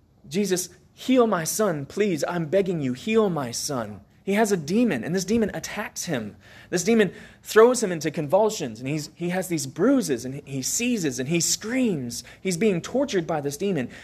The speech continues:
"Please heal my son. I asked your disciples to do it, and they couldn't do it." From the top of the mountain to the bottom of the mountain. They were up there. They witnessed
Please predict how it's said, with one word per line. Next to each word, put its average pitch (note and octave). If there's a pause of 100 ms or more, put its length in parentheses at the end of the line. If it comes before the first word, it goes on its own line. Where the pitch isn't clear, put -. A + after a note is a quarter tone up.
(100)
"Please B3
heal A3+
my F#3+
son. F3
I E3+
asked A#3+
your F#3+
disciples E3
to E3
do D3
it, A#2
and D#3
they A3+
couldn't A#3
do C#4
it." C#3+ (880)
From D#3+
the C3
top G3
of G3
the G3
mountain G#3 (640)
to B2+
the A2+
bottom B2+
of G#2
the G2+
mountain. G2 (460)
They D#3
were E3+
up F3+
there. G3
They D#3+
witnessed G3